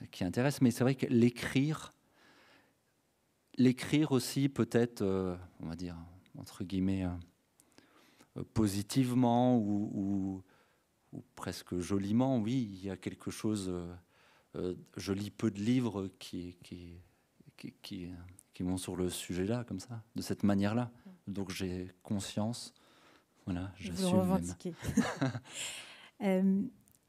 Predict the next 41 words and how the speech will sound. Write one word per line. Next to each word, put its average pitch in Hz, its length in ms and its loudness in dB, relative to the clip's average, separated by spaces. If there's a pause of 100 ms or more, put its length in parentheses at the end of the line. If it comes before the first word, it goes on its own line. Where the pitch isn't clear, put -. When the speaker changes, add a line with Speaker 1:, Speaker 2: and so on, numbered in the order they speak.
(240)
Speaker 2:
alors 208 140 10
justement, 233 600 8
euh, 196 160 6
revendiquer 196 580 6
cette, 196 260 0
euh, 170 260 2 (260)
cette, - 320 -4
euh, 170 220 -2 (320)
cette - 240 0
posture-là 190 640 2
du, 165 200 -4
du 160 180 0
rêveur, 170 420 6
euh, 170 180 2
du 165 120 2
rêveur, 175 420 2
euh, 156 160 0 (140)
éveillé, 180 480 4 (520)
euh, 160 680 -2
de 170 100 2
la 165 100 4
rêverie, 175 420 4
en 170 60 2
fait, - 380 -2 (220)
c'est, 185 460 2
euh, 165 140 2 (460)
c'est 185 220 0
donc 165 160 2
une 180 80 6
revendication 180 560 2
esthétique, 196 420 -2
hein, 220 80 4
vous 185 140 -2
venez 180 160 2
un 180 80 2
petit - 160 -6
peu 190 100 2
de 180 60 2
le 180 100 6
dire, 240 300 4 (560)
euh, 170 580 2